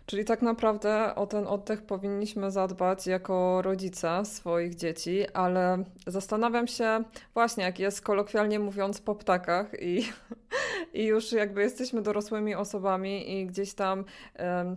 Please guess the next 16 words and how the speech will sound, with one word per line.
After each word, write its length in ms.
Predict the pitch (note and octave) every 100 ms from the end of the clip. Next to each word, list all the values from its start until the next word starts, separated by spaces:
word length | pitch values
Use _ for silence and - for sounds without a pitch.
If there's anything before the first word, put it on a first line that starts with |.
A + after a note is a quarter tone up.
| -
podczas 420 | G#3+ - G#3 G#3
słuchania 380 | G#3 A3 A3 G#3
tego 240 | G3 G3+
podcastu 580 | G3+ G3+ - G#3+ G#3+ G3
dochodzi 440 | F#3+ G#3+ G#3+ G3+
do 140 | G3 G3
nas, 260 | G3 G3+
że 380 | G3+ G3 F#3+ F3+ - -
faktycznie 580 | F#3+ - A3+ - E3+ F3
coś 300 | - - G#3+
jest 220 | G#3 G#3
tutaj 280 | G#3 G#3 F#3+
u 80 |
nas 220 | G3+ G3+ G3
na 120 | F#3+
rzeczy, 480 | F#3 E3+ F3 F#3